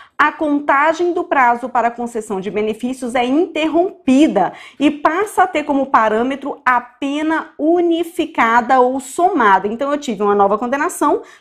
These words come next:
lembram lá do meu exemplo? Faltavam seis meses, eu fui condenada a mais nove anos, o meu novo parâmetro vai ser de nove anos e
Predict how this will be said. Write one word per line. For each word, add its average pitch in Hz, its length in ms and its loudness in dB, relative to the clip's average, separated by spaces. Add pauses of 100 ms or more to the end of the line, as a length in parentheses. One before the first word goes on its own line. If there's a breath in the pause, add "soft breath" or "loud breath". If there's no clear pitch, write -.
lembram 233 320 2
lá 208 140 6
do 202 80 -4
meu 196 120 -2
exemplo? 208 380 -4
Faltavam 196 540 0
seis 202 320 -4
meses, 226 680 2 (340 soft breath)
eu 302 120 0
fui 254 100 -2
condenada 220 480 2
a - 20 2
mais 185 240 0
nove 202 440 2
anos, 254 600 0 (280 soft breath)
o 427 100 2
meu 269 160 6
novo 294 440 0
parâmetro 294 640 0
vai 320 140 2
ser 226 240 0
de 190 140 -6
nove 190 400 2
anos 240 500 -2 (140)
e 269 320 0